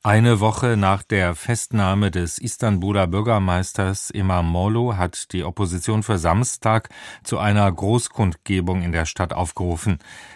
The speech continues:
Der Vorsitzende der Partei C H P, Özel, sagte, es gehe darum,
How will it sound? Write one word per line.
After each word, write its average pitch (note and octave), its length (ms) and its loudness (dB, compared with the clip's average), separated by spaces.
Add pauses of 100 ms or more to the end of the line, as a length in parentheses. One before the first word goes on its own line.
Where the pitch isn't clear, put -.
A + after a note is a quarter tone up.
Der F#2 220 4
Vorsitzende A#2+ 1040 0
der F2+ 160 0
Partei F2 520 -4
C F2+ 260 -4
H E2+ 100 0
P, G#2+ 340 -6
Özel, F2+ 480 0
sagte, G#2 360 0
es F#2 160 -4
gehe G2 180 -2
darum, F#2+ 380 2